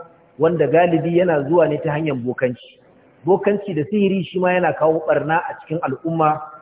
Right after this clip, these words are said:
kamar da Allah yake cewa, "Falamma, a, alqaw qala Musa ma ji'tum bihi sihiru inna Allaha sayubtilu inna, inna Allaha la yu-,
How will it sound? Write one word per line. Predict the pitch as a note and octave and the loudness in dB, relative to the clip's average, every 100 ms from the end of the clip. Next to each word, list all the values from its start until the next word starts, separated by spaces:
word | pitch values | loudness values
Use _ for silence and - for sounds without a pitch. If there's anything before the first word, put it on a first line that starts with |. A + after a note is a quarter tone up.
| - | -8
kamar | B2+ D3+ | -2 2
da | D3+ | 2
Allah | D3+ C#3+ | 4 2
yake | - C3+ | 2 -2
cewa, | D#3+ D3 C#3+ C#3+ - - - - | 2 4 4 0 -8 -16 -16 0
"Falamma, | D#3 G#3 G3+ C#3+ D3+ D3+ D#3+ - - - - _ _ _ _ - | 2 2 2 2 4 4 2 -4 -16 -20 -20 _ _ _ _ 0
a, | C#3 C3+ B2 A2+ - | 4 4 4 2 0
alqaw | C#3 C#3 - E3 G3 G3+ - - - - | -2 -2 2 4 4 0 -8 -12 -20 -4
qala | D#3+ E3+ E3+ D3+ | 2 6 6 4
Musa | D3+ E3 E3 F3 E3+ F3+ - - - - C#3+ | 2 -2 0 2 4 2 -4 -14 -18 -20 -6
ma | D#3 F3 F3 E3+ D#3+ C#3 | 0 2 2 2 0 -4
ji'tum | D3+ - G#3 - E3+ D3+ B2+ | -10 -8 -6 -2 -2 -2 -2
bihi | D3+ D3+ D#3+ _ _ - | 0 0 -4 _ _ -4
sihiru | F3 E3 E3+ C#3+ - - - _ _ - | -4 0 0 0 -6 -20 -20 _ _ -4
inna | E3+ F#3 | 0 2
Allaha | E3+ D#3+ E3 D#3+ D#3+ - - - - | 4 4 4 4 2 0 -12 -12 -2
sayubtilu | D3 D3 C3 C3 C#3+ F#3+ D3+ F#2+ - - - | 0 0 -2 -8 0 4 4 0 -12 -20 -12
inna, | F3 F3 E3 - | 0 2 2 0
inna | F#3 E3+ | 0 4
Allaha | E3 F3 D#3 | 4 4 4
la | E3 | 4
yu-, | E3+ | 4